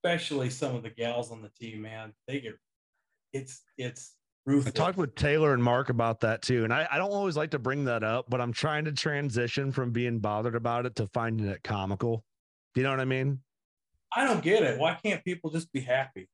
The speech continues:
Speaker 1: I mean,
Speaker 2: It's
Speaker 1: if,
Speaker 2: tough,
Speaker 1: if you're
Speaker 2: man.
Speaker 1: successful, that's awesome. But it's, it's
Speaker 2: Yep.
Speaker 1: ego driven, and, you know, it's, it's even within the state guys. You know, it's, it's not
Speaker 2: Yeah.
Speaker 1: a competition. It really isn't.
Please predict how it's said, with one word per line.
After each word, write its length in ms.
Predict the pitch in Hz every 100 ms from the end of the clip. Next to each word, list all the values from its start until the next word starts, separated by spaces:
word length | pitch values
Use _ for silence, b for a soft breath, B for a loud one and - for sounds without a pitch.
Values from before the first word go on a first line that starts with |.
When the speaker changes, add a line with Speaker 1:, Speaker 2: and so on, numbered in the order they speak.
| -
Speaker 1:
I 80 | 139
mean, 440 | 143 139 120 107 _ _ _
Speaker 2:
It's 100 | 143
Speaker 1:
if, 40 | 131
Speaker 2:
tough, 240 | 131 147
Speaker 1:
if 60 | 139
you're 140 | 185
Speaker 2:
man. 100 | 120
Speaker 1:
successful, 560 | 123 - 175 175 160 151
that's 180 | 143 -
awesome. 460 | 139 143 139 - - _
But 120 | 123
it's, 320 | 127 127 - _
it's 220 | 110 - -
Speaker 2:
Yep. 140 | 143
Speaker 1:
ego 200 | 143 135
driven, 500 | 127 131 135 139 143
and, 200 | 117 101 - _ _ _ _ _ _ -
you 60 | 165
know, 200 | 104 117 127
it's, 180 | 131 -
it's 200 | 156 202
even 260 | 190 156
within 340 | 139 143 156 135
the 80 | 113
state 360 | - 123 117 -
guys. 300 | 117 123 127
You 80 | 120
know, 300 | 110 110 113
it's, 220 | 113 - -
it's 140 | -
not 100 | -
Speaker 2:
Yeah. 120 | 92 78
Speaker 1:
a 40 | - 123
competition. 580 | - _ - 127 127 - _ _
It 160 | 120 113
really 360 | 120 139 107 107
isn't. 300 | 123 -